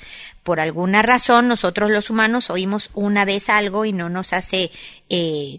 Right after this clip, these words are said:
clic, no nos hace sentido, y a la cuarta o quinta vez, porque estaban en un estado de ánimo distinto, o yo usé otras palabras, o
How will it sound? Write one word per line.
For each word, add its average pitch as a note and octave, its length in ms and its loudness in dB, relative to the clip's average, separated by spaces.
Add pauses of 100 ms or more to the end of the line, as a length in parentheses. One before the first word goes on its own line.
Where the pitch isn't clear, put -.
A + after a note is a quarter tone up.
clic, - 580 0
no E3+ 220 -2
nos F3+ 240 -4
hace E3+ 220 -4
sentido, G3 680 -4 (380)
y G3+ 120 0
a F#3 100 2
la F3 140 -2
cuarta B3+ 580 4
o G#3+ 140 2
quinta C4+ 500 2
vez, A#3+ 320 2
porque D#3+ 480 -4
estaban G3+ 580 -2
en E3 160 -4
un F#3 140 -2
estado F3+ 400 -2
de E3+ 80 -2
ánimo E3+ 340 -4
distinto, G#3 680 -2
o F3+ 100 -4
yo F#3 200 -2
usé F3+ 260 -4
otras D#3+ 340 -6
palabras, A3+ 720 2
o - 200 -12